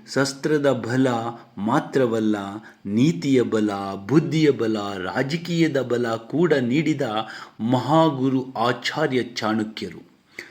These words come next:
ಒಬ್ಬನನ್ನು ರಾಜನನ್ನಾಗಿ ಮಾಡಲು ಮತ್ತೊಬ್ಬನು ಬ್ರಹ್ಮಾಂಡದ ರಾಜಕಾರಣಿಯಾಗಿ ಬಿಟ್ಟನು.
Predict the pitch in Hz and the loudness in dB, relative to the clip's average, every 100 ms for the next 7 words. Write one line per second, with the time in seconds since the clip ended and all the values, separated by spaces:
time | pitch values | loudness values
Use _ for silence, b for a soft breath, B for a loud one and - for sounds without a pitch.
0 | B B _ 131 185 170 180 185 165 156 | B B _ 4 4 6 4 6 6 6
1 | 131 113 117 190 180 190 185 175 160 143 | 4 2 4 4 4 4 4 4 4 2
2 | 131 117 107 117 127 131 123 98 B B | 2 2 4 4 4 4 2 -2 B B
3 | - 101 143 - - 143 127 123 120 104 | -8 0 0 0 -2 -2 2 2 2 0
4 | 101 123 120 113 120 170 151 135 110 98 | 0 2 2 2 2 2 4 2 0 0
5 | 120 135 131 131 135 175 190 180 156 139 | 0 0 -2 -2 -2 0 2 2 2 0
6 | 127 110 - 107 90 - | -2 -2 -6 -10 -12 -16